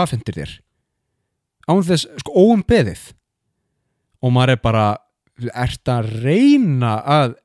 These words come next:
eyðileggja jörðina. Þú veist, það skiptir ekki máli hvað þú kaupir.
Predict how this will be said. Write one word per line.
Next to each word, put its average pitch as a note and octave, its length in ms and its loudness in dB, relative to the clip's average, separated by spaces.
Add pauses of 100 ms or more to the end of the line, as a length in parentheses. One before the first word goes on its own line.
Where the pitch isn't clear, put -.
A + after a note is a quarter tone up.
(120)
eyðileggja C3+ 480 0
jörðina. G2+ 380 0 (1160)
Þú C3 80 -2
veist, A2 220 -6 (720)
það G#2+ 160 -4
skiptir D3+ 260 -2
ekki C3+ 120 -2
máli C3 180 0
hvað C3+ 300 2
þú - 120 -8
kaupir. - 340 -6